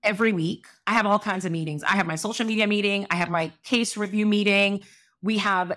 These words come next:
S O P meetings. You have to have meetings so you're able to review the previous week and identify what went wrong last week, right?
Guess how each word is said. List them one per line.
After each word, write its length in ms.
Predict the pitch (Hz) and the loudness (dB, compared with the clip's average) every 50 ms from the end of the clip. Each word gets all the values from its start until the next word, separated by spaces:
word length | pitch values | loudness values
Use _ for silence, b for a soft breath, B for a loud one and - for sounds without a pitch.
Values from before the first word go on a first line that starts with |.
| - - | -2 0
S 220 | 220 226 - - | -2 0 0 0
O 80 | 247 220 | -2 -2
P 220 | - - 247 226 | 0 0 2 2
meetings. 680 | 220 214 214 202 208 196 196 196 196 196 - - _ _ | 4 2 2 2 2 2 2 0 -2 -4 -6 -12 _ _
You 220 | - 180 208 220 196 | -4 -2 -2 -2 -2
have 480 | 185 - - - 226 226 240 254 - - - - | -4 -6 -4 0 2 2 2 2 -2 -6 -6 -4
to 140 | - 269 254 | -2 -2 -2
have 340 | 233 - 240 226 208 190 | -2 0 0 0 0 -2
meetings 560 | 190 196 190 196 185 190 175 175 180 175 - - | -2 -2 -2 -2 -2 -2 -2 -2 -2 -4 -6 -6
so 80 | - 196 | -4 -2
you're 220 | 196 190 196 - | -2 -2 -2 -2
able 280 | - 202 202 190 196 190 196 - - | 0 -2 -2 -2 -2 -6 -6 -4 -2
to 220 | 196 185 180 180 - _ _ _ _ _ _ - - _ _ _ - | -2 0 -2 -2 -6 _ _ _ _ _ _ -20 -20 _ _ _ -6
review 440 | 175 202 220 208 - 220 254 302 311 | -2 0 0 2 2 0 0 2 2
the 80 | 330 | 0
previous 480 | 320 - - 285 269 277 269 262 - - | -2 -2 -4 -4 -2 0 -2 -2 -2 -4
week 280 | 180 190 190 185 185 - | -2 -2 -2 -2 -4 -4
and 120 | - 196 196 | -4 -2 0
identify 680 | 190 190 - 202 196 196 190 - 196 180 175 175 185 - _ _ _ _ _ _ _ - | 0 0 0 0 0 0 0 -2 0 0 0 -2 -4 -6 _ _ _ _ _ _ _ -4
what 340 | 175 190 240 262 - - 208 | 2 4 4 4 4 2 0
went 240 | 208 233 226 226 - | 0 0 0 0 0
wrong 320 | 185 196 196 196 190 185 | 0 4 4 4 4 4
last 400 | 175 175 156 160 165 - - - 143 | 2 -2 -2 -2 -4 -8 -12 -12 -16
week, 160 | - - _ _ _ _ _ _ _ _ _ - | -20 -20 _ _ _ _ _ _ _ _ _ -4
right? 320 | 170 180 185 208 214 226 | 0 2 2 2 0 0